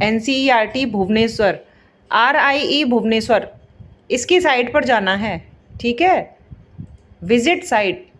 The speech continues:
पर click करना है। क्षेत्रीय शिक्ष-, अ, शिक्षा संस्थान भुवनेश्वर, यहाँ पर थोड़ा सा नीचे आएंगे तो यहाँ पर वैसे भी आपको दिखाई दे ही जाएगा,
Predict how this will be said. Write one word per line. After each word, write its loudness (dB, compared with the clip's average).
पर 0
click -2
करना 2
है। 0
क्षेत्रीय 2
शिक्ष-, -4
अ, -2
शिक्षा 0
संस्थान -2
भुवनेश्वर, 0
यहाँ 2
पर 0
थोड़ा 4
सा 0
नीचे 2
आएंगे 2
तो -4
यहाँ 0
पर 2
वैसे 2
भी 0
आपको 2
दिखाई 0
दे 2
ही -2
जाएगा, 2